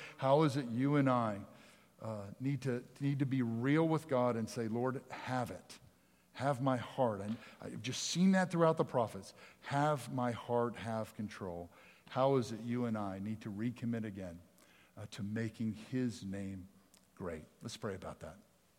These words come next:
Father, we thank you for this word, a word to a people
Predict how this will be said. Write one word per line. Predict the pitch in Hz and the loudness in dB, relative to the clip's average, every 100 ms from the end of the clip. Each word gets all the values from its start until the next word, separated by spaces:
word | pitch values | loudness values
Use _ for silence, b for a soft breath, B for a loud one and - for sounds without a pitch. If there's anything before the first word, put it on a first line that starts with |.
| _ - B B B B B B B B - | _ -20 B B B B B B B B 10
Father, | 156 139 | 10 10
we | 127 | 6
thank | 156 151 147 | 4 4 2
you | |
for | 123 - 127 117 117 117 | 0 0 0 0 -4 -6
this | 110 135 - | -2 -2 -2
word, | 113 113 107 104 101 - _ _ _ _ | -2 -2 -4 -8 -14 -20 _ _ _ _
a | 131 | -2
word | 123 151 160 147 | 6 8 8 6
to | 147 | 0
a | 117 | -2
people | - 160 151 127 110 | -2 0 0 0 -6